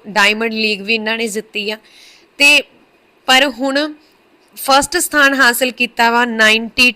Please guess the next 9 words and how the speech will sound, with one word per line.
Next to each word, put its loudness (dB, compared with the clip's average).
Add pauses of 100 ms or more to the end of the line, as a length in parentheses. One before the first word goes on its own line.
ਟੂ 0
ਪੁਆਇੰਟ 0
ਨਾਈਨ 2
ਸੈਵਨ 2
ਜੈਵਲਿਨ 0
ਥਰੋ -6
ਕਰਕੇ -4 (1040)
ਪਾਕਿਸਤਾਨ 2
ਦੇ 4